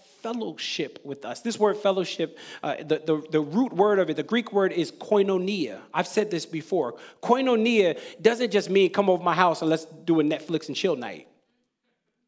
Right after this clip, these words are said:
That, that's not, that's not koinonia. It's actually, the root word of it is joint participation.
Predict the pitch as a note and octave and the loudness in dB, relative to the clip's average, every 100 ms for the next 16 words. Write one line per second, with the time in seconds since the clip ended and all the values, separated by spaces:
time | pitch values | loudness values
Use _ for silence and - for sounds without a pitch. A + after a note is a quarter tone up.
0 | _ D#3+ E3+ G3 G3 G#3+ F#3 G3 G3 G3 | _ 0 4 2 4 2 4 2 2 0
1 | - A3 G3+ F3 F#3+ D#3+ - - - F3+ | 2 4 4 2 2 2 -2 -4 0 4
2 | G3+ A#3+ A#3 G#3 F#3 G#3+ A#3+ G#3 B3 A3 | 6 4 4 2 2 0 2 4 4 4
3 | F#3 E3+ C3+ G#3+ A3 A3 F#3 G3 F#3+ F3 | 2 0 0 0 0 -2 -4 -4 -4 0
4 | G#3+ G#3 - A#2 | 0 0 -8 -14